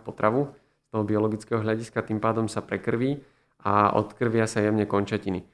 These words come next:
Čiže tým pádom, keď je studenšia voda, tak možno tam môže skôr hroziť krč napríklad.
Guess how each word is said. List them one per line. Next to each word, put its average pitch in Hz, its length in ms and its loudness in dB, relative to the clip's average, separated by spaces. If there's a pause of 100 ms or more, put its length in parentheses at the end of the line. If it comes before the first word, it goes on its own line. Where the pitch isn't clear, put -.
(200)
Čiže 107 240 -4
tým 107 80 -2
pádom, 107 240 2
keď 107 160 0
je 104 80 -4
studenšia 107 480 -2
voda, 107 320 2
tak 98 320 -6
možno 104 400 2
tam 104 160 -2
môže 104 480 2
skôr 104 400 0
hroziť 101 400 -2
krč 101 320 -6
napríklad. 101 480 -10